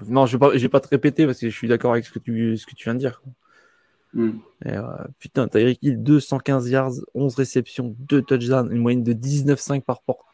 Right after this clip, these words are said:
Speaker 1: par, euh, par portée, quoi. Pouah.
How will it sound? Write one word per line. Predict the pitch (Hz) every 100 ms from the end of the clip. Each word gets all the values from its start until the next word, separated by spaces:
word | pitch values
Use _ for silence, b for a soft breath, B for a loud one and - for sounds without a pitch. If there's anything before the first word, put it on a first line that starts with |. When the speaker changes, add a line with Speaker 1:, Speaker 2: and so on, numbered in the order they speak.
| 131
Speaker 1:
par, | 127 120
euh, | 120 117 113 110 107 B B _ 185 _ _ _ _
par | 120 -
portée, | 123 - 139
quoi. | 123 131 - _
Pouah. | - 123 95